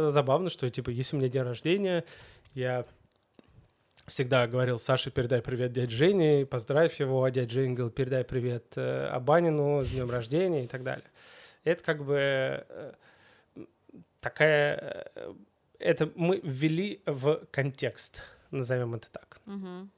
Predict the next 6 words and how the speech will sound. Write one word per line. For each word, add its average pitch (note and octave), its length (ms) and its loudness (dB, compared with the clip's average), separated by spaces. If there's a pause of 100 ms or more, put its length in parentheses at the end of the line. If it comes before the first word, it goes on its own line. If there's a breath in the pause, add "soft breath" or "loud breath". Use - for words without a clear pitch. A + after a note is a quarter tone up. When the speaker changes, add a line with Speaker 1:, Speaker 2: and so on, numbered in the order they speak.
(260)
Speaker 1:
И - 60 -4
вот, F#3 180 2
в D#3+ 40 6
общем, D#3 380 -2 (640 soft breath)
э, C3+ 600 -2
на... C3 720 -2